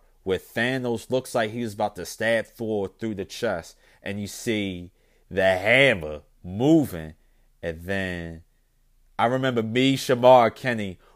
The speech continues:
watched the film, right, in the movie theater,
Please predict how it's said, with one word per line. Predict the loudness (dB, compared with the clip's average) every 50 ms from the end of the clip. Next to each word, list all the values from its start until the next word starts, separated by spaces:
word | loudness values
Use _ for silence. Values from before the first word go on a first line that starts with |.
| _ _
watched | -16 -12 -8 0 6 10 10 10 10 8 2 -2 0
the | 2 2
film, | 2 2 2 4 4 6 6 4 2 0
right, | 0 2 2 2 0 -2 -8 _ -8
in | -6 -4 -4
the | -4
movie | -4 -2 -2 -2 -2 -2 -4 -8
theater, | -10 -6 -2 -2 0 0 -2 -4 -6 -8 -8